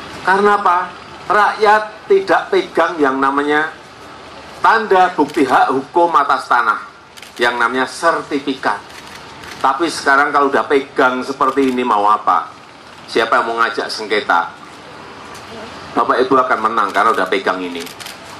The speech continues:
Ini tanda bukti hak hukum atas tanah. Dan kita harapkan tidak akan ada lagi yang namanya sengketa lahan, sengketa tanah.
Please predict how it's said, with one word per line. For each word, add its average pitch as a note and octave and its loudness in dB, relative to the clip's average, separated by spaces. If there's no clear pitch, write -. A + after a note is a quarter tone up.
Ini B2 0
tanda D3 2
bukti C3 -2
hak - 0
hukum B2+ -2
atas G#2+ 0
tanah. F2+ 0
Dan F3 2
kita G#3+ 2
harapkan G#3 4
tidak F3+ 2
akan C3+ 2
ada B2 -4
lagi A2 0
yang A2 -8
namanya A2+ -2
sengketa A2+ -2
lahan, F2+ 0
sengketa B2 2
tanah. A2+ 0